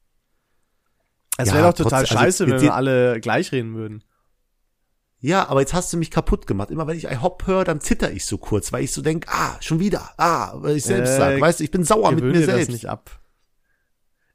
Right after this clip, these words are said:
Speaker 1: Aber man,
Speaker 2: Ja,
Speaker 1: aber ich
Speaker 2: das ist
Speaker 1: find's
Speaker 2: einfach
Speaker 1: witzig, wie du, wie du deine Sprache anpasst, wenn du mit mir redest und wie du mit, äh, mit den Jungs, die auch hierher kommen oder die Mädels, die auch hierher kommen, redest. Das ist ganz, ist
Speaker 2: Ah, es
Speaker 1: ganz
Speaker 2: ist so, es
Speaker 1: witzig.
Speaker 2: ist so schön.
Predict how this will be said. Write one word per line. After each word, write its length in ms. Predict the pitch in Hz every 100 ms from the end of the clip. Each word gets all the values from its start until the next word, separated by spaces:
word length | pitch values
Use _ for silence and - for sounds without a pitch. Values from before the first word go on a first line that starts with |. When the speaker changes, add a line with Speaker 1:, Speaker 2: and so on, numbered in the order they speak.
| -
Speaker 1:
Aber 200 | 156 214
man, 200 | 220 208
Speaker 2:
Ja, 80 | 208
Speaker 1:
aber 140 | 220
ich 120 | 208
Speaker 2:
das 100 | 220
ist 60 | 190
Speaker 1:
find's 0 |
Speaker 2:
einfach 220 | - 202
Speaker 1:
witzig, 180 | - 135
wie 100 | 135
du, 260 | 135 139 131
wie 80 | 135
du 100 | 127
deine 260 | 131 131
Sprache 680 | 127 - 127 170 170 135 127 - -
anpasst, 580 | 135 196 185 156 - 143
wenn 120 | 143
du 80 | 139
mit 160 | 123
mir 220 | 139 185 170
redest 400 | 180 196 233 -
und 180 | 151 143
wie 80 |
du 120 | 143 143
mit, 340 | 143 131 -
äh, 280 | 131 139 143
mit 220 | 139 131
den 380 | 143 139 139 131
Jungs, 300 | 147 151 -
die 100 | 123
auch 180 | 139 139
hierher 320 | 143 139 123
kommen 220 | - 120
oder 180 | 120 120
die 120 | 120
Mädels, 300 | 123 127 120
die 100 | 127
auch 120 | 123
hierher 200 | 127 113
kommen, 220 | 110 117 117
redest. 380 | 120 120 - _ _ - _ _
Das 160 | 131 143
ist 60 |
ganz, 280 | - 131 -
ist 320 | - - -
Speaker 2:
Ah, 60 | -
es 0 |
Speaker 1:
ganz 120 | 151
Speaker 2:
ist 100 | 156
so, 140 | 151 180
es 120 | -
Speaker 1:
witzig. 180 | 135 -
Speaker 2:
ist 240 | - 185
so 60 | -
schön. 600 | 262 196 311 - 90